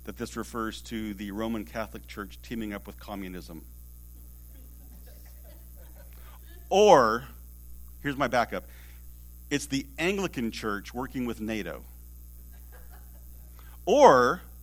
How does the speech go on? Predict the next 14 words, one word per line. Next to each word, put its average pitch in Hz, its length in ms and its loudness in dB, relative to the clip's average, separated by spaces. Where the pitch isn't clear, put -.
could 202 180 6
it 170 100 2
be 180 140 4
the 151 100 2
prosperity 175 640 2
gospel 143 460 2
teachers 120 480 -6
in 139 160 -2
cahoots 139 360 -2
with 139 100 -8
the 135 60 -8
World 143 220 0
Health 156 240 -2
Organization? 107 680 -6